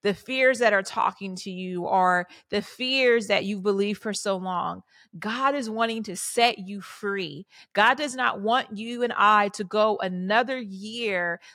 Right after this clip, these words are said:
living beneath our potential, living beneath our inheritance in Him. God has a plan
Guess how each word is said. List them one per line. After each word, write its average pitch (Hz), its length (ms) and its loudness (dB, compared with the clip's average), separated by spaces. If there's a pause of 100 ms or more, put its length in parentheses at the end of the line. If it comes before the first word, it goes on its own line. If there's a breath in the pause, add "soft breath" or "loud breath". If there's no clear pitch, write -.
living 214 640 2
beneath 196 500 -2
our 190 160 2
potential, 220 880 -4 (240 loud breath)
living 233 520 2
beneath 202 540 -2
our 180 220 4
inheritance 226 1120 -4
in 208 240 -2
Him. 269 420 -6 (440 loud breath)
God 285 560 4
has 233 520 2
a 185 120 -4
plan 240 600 -2